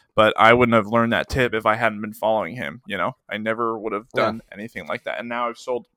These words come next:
Speaker 1: over two hundred sets of cornhole boards. Are you kidding me? That's ki-, it's
Speaker 2: <laughs> Yeah.
Speaker 1: stupid to say, but it's kinda, like, all credit to him, you know?
Speaker 2: Uh, Moose Boards.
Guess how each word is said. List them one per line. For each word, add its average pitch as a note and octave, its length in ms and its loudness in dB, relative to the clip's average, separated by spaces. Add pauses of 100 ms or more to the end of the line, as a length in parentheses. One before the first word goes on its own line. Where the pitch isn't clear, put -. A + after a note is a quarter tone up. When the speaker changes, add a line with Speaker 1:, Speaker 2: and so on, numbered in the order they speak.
Speaker 1:
over A2 200 -4
two - 220 -6
hundred B2 240 -4
sets A2+ 240 -4
of A2 60 -10
cornhole B2+ 380 -4
boards. D3+ 400 -2
Are A2 60 -12
you G#2 100 -14
kidding B2 240 -4
me? D#3 180 -4 (440)
That's - 280 -6 (260)
ki-, - 140 -2 (100)
it's C3 160 -2
Speaker 2:
<laughs> - 160 -4
Yeah. D3+ 80 2
Speaker 1:
stupid C#3+ 120 -2
to A2 60 -10
say, C#3 200 2
but A#2+ 100 0
it's A2+ 100 -4
kinda, B2+ 180 2
like, A#2 120 4
all F#2+ 160 4
credit C3+ 300 2
to A#2 120 -6
him, B2 240 0
you A2+ 120 -6
know? A#2+ 200 0 (180)
Speaker 2:
Uh, G2+ 160 -2
Moose B2 260 -8
Boards. - 460 -14